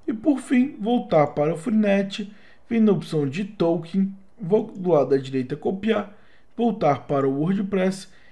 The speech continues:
e então colocar no campo de token. Cliquei, dei um Ctrl V, prontinho, já configurado com sucesso. Abaixo tem a opção de pacote padrão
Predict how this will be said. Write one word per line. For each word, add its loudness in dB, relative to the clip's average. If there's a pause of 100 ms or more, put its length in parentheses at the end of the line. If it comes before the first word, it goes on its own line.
(120)
e -2
então 2
colocar 2
no 0
campo -2
de -6
token. 0 (100)
Cliquei, -2
dei 2
um 2
Ctrl -2
V, -2 (240)
prontinho, -2 (160)
já 0
configurado 0
com 0
sucesso. -6 (240)
Abaixo 4
tem 2
a 4
opção 0
de -2
pacote 2
padrão 2